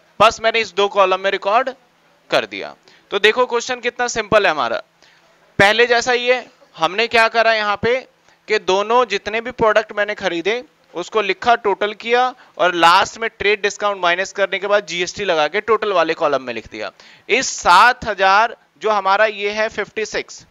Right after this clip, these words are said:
सेवन थाउजेंड फिफ्टी सिक्स में से सिक्सटी थ्री हंड्रेड कीमत का तो मैंने सामान खरीदा है, उसके ऊपर इतने मैंने सीजीएसटी दिए हैं और इतने,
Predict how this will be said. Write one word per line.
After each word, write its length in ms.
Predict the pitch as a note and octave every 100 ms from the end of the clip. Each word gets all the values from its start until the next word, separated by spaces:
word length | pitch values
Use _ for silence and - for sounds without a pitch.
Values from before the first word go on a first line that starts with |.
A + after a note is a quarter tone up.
| _ _ _ _ _ _ _ _ _ -
सेवन 480 | - G3+ G#3+ B3+ B3+
थाउजेंड 400 | A3+ G#3 A#3 A#3+
फिफ्टी 360 | A3 G#3+ B3 A#3
सिक्स 400 | - B3 - A3+
में 140 | F3+
से 300 | F#3 F#3 G#3+ - _ _
सिक्सटी 400 | - G#3+ - B3+ B3
थ्री 240 | A3+ B3
हंड्रेड 420 | B3 G#3+ A3 A3
कीमत 340 | - G#3+ G#3+ A3
का 120 | A3+
तो 140 | A3 G#3+
मैंने 200 | G3+ G3
सामान 360 | F3+ E3+ G3+
खरीदा 380 | A3 A3 A3+ A3
है, 280 | A#3+ B3+ B3+ _ _
उसके 300 | F3 F#3+ -
ऊपर 420 | B3 A3 G#3+ A3 F3+
इतने 300 | - G#3 G#3+
मैंने 280 | G3+ G3 F3+
सीजीएसटी 680 | - G3+ F#3+ A#3 A3 A#3+
दिए 260 | A3+ A3+ A#3
हैं 180 | A#3+ A#3+
और 240 | - F#3
इतने, 360 | F3 F3 A3+ C#4